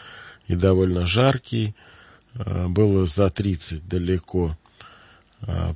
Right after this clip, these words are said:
по Цельсию, где-то, может быть, тридцать пять, тридцать шесть градусов, но это очень жарко, конечно. И, тем не менее, вот братья служило в русских ризах. И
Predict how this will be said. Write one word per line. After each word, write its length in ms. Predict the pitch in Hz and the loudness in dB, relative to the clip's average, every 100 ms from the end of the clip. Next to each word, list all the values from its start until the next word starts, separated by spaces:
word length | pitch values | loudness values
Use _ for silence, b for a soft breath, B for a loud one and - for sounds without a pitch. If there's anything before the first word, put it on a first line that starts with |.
| - | -4
по 140 | 87 | -4
Цельсию, 640 | 80 - 131 143 - 110 92 | -2 4 4 4 -2 -4 -4
где-то, 340 | 85 87 87 | -4 -6 -4
может 260 | 87 82 78 | -2 -4 -6
быть, 300 | 85 - - | -12 -10 -10
тридцать 380 | 87 85 - - | -6 -6 -6 0
пять, 320 | 113 120 104 | 4 4 2
тридцать 300 | - 80 - | -8 -8 -6
шесть 360 | - 123 110 | 0 0 0
градусов, 600 | 98 98 95 85 82 82 85 | -2 0 0 -2 -8 -8 -4
но 100 | 98 | -4
это 180 | 92 | -4
очень 440 | 101 101 85 87 85 | -2 -2 -2 -4 -4
жарко, 480 | 80 85 82 - 82 | -2 -2 -2 -8 -12
конечно. 580 | - 80 78 - 87 B B B B B B - | -6 -4 -4 -6 -8 B B B B B B 0
И, 420 | 98 98 98 95 - - | 4 6 6 2 -4 -10
тем 220 | - 98 | -2 2
не 100 | 98 | 2
менее, 400 | 104 127 139 117 | 2 2 2 2
вот 320 | 92 98 - - | 2 -2 -4 -8
братья 480 | 87 92 104 - 95 | -2 0 0 -2 -6
служило 600 | - - 87 85 101 98 | -8 -6 -4 -2 -2 -2
в 120 | 85 | -2
русских 520 | 87 92 - 92 87 | -4 -4 -6 -8 -4
ризах. 540 | 98 95 87 73 76 - B B B B B B - | -2 0 0 -2 -8 -10 B B B B B B 0
И 360 | 107 139 143 | 4 4 2